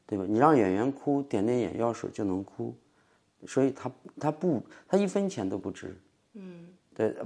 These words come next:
Speaker 1: 不要觉得这种东西好像就演戏。故事片里最难的实际上是人物真正的去能感知到那种人物的那种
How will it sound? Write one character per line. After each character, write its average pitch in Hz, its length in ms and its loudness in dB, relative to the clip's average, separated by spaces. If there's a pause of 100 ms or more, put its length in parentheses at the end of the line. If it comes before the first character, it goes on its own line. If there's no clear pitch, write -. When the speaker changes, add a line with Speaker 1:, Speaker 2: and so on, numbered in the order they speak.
Speaker 1:
不 131 120 6
要 147 180 12
觉 110 180 4
得 110 100 6
这 139 160 0
种 113 160 2
东 107 160 -2
西 104 80 -8
好 95 160 -2
像 101 220 0 (240)
就 104 280 0
演 92 240 -4
戏。 - 280 -8 (640)
故 220 120 8
事 196 100 4
片 202 180 8
里 151 100 10
最 202 220 4
难 110 460 6
的 127 220 2
实 - 280 -8
际 123 180 -4
上 98 240 -8
是 92 300 -6 (1600)
人 113 280 4
物 143 160 8
真 175 280 6
正 156 240 8
的 90 140 0
去 - 200 -6
能 95 240 0
感 87 240 -6
知 110 180 -6
到 104 180 4
那 101 140 -2
种 90 180 -8
人 90 180 -2
物 107 140 -2
的 87 140 -8
那 92 120 -4
种 90 160 -10